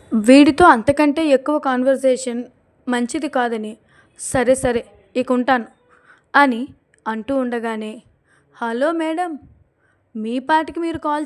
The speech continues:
చేసి నన్ను డిస్టర్బ్ చేసి నిమిషాలకు ఫోన్లు మాట్లాడేసి ఉంటాను అని ఫోన్ పెట్టేస్తే ఏంటి అర్థం? నీ మొహం అని అర్థం మెంటల్ వెధవ. ప్రతిదానికి అర్థాలు పరమార్థాలు అంటూ నసపెట్టి చంపుతున్నావు.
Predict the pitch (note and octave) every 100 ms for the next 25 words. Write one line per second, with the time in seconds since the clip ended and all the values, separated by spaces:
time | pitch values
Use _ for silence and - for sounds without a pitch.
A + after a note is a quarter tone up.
0 | D4 D#4 C4 E4 G#4 E4 D#4+ D#4 D4 C#4
1 | D#4+ D#4+ D4+ C#4+ D4+ F4+ _ _ _ _
2 | - G#3+ G#3+ A3+ C#4+ F4 F4 F4+ F4+ E4
3 | D4+ D4+ E4 D#4+ D4+ D4 D4+ D4+ C#4+ -
4 | C#4 B3+ C4 D4 D4 C4 B3 D4 - A3+
5 | C4+ D4 D#4 D#4 C#4 - D#4 D#4 D#4 B3
6 | G#3 G#3+ G#3+ A#3+ C4 C#4+ A#3 C#4+ F#4 A#3
7 | - _ _ _ _ _ _ A3 A#3+ G#3+
8 | A#3 A#3+ D4 D4+ C4+ B3+ G3 A#3 G#3+ G3+
9 | A3 G3 G3 G3 - _ _ _ - A#3+
10 | A3 C#4 B3 A#3 A3 C#4+ A3+ G3+ B3+ A#3+
11 | C4 A#3 A3+ C4+ B3+ A3+ A#3 B3 A3+ D4
12 | A#3 A3 G#3 C#4+ B3+ C#4 C4 A3+ C4 A#3+
13 | G#3+